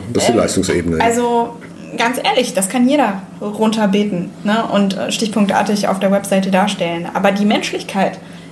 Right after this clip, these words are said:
Speaker 2: das ist der U S P. Also, wer bin ich und warum bin ich überzeugt von dem, was ich mache?
Speaker 1: Mhm. Wenn,
Speaker 2: Ja.
Speaker 1: wenn das die Ausprägung ist, genau, dann trägt's ja zur Klarheit bei und dann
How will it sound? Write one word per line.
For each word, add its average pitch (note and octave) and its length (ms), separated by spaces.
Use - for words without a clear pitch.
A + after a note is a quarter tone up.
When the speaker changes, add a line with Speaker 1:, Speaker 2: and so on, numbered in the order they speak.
Speaker 2:
das D4 200
ist D4 140
der A3 160
U G3+ 80
S F#3+ 200
P. F#3+ 240
Also, G#3+ 280
wer A3+ 140
bin B3+ 220
ich F4+ 260
und A3 180
warum A#3+ 300
bin A#3 120
ich B3 120
überzeugt A#3 440
von G#3 160
dem, G3+ 180
was F#3+ 200
ich F#3+ 100
mache? A#3 320
Speaker 1:
Mhm. C#3 300
Wenn, A#2 120
Speaker 2:
Ja. A#2 100
Speaker 1:
wenn B2 100
das D#3 100
die D#3+ 80
Ausprägung C#3 480
ist, - 120
genau, G#2+ 220
dann G2 120
trägt's - 260
ja A#2 140
zur A2 180
Klarheit G2+ 460
bei G2+ 240
und A#2+ 180
dann A2 240